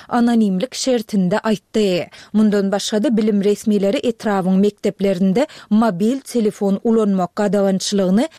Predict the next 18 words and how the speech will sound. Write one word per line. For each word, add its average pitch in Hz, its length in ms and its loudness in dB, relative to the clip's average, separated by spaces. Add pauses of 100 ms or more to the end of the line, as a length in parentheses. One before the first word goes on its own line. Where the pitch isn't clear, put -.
(160)
gaýtadan 233 600 0
güýje 214 360 2
girdiler. 202 840 0 (380)
Şeýlede 220 420 0
soňky 220 400 0
günlerde 202 600 2
edara 202 420 0
kärhanalarda 196 880 0
we 277 140 0
mekteplerde 196 720 -2
geçirilen 185 680 0
gündelik 202 500 0
ýygnaklaryň 202 680 0
ençemesinde 208 880 0 (260)
internetdäki 220 920 0
garaşsyz 214 640 -2
neşirleri 196 540 0
okamagyň 202 680 0